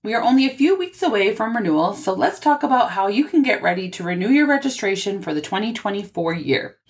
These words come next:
Before we get started, it's always important to remember that the information provided is only applicable to current legislation,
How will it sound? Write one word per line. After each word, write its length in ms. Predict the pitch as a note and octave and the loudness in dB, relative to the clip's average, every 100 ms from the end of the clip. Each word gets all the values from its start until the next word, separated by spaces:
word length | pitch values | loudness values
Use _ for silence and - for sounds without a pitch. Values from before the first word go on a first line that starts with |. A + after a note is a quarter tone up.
| - _ _ _ | -20 _ _ _
Before 280 | - C#4 C4+ | 0 4 4
we 100 | E4 | 4
get 160 | G4+ G#4+ | 2 0
started, 400 | A3 F3+ E3+ F3+ | 2 2 2 -2
it's 180 | F3 - | -4 -2
always 240 | G3+ C4 | 0 2
important 340 | E4 C#4+ B3+ C4 | 2 2 0 2
to 60 | |
remember 420 | C#4+ A3+ F#3 F#3 | 2 0 -2 -2
that 160 | F#3 F3 | -4 -6
the 160 | - A3 | -4 0
information 500 | C#4 D4 B3+ B3 B3 | 2 4 2 0 -2
provided 600 | A3+ F#3 F3 F3 F3 - | -2 0 0 0 -4 -4
is 160 | F#3 | -6
only 300 | F#3+ A#3 D4 | -2 4 4
applicable 560 | D#4 - F#3+ F#3 F3+ F3+ | 4 -2 -4 -4 -4 -4
to 80 | F3 | -6
current 320 | - C4+ D4+ | 0 0 2
legislation, 760 | G#3+ G3 F#3+ F3 F3+ F3+ F3 | 0 -4 -6 -4 -4 -4 -6